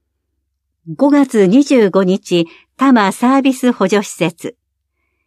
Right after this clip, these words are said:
市内の米軍レクリエーション施設である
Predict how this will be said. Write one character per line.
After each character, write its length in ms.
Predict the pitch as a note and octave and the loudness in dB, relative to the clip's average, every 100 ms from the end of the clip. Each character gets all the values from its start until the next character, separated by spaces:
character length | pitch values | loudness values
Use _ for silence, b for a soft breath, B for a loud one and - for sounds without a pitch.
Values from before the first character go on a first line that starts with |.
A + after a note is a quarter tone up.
| _ _ _ _ - | _ _ _ _ -4
市 180 | D#4+ | 2
内 240 | E4 E4 B3+ | 4 4 4
の 200 | G3+ E3+ | 2 2
米 260 | G3+ D4 | 2 2
軍 260 | D#4 D#4 C#4+ | 4 4 4
レ 120 | C4+ | 2
ク 120 | C4+ | 0
リ 160 | C#4 C#4+ | 2 4
エ 120 | C#4 | 2
ー 40 | C#4+ | 0
シ 140 | C#4+ | 2
ョ 40 | |
ン 80 | C#4 | 2
施 80 | C4 | 2
設 260 | B3+ A#3+ F3+ | -4 -2 -2
で 100 | E3+ | 0
あ 180 | E3 | 0
る 180 | D#3+ D#3 | 0 -2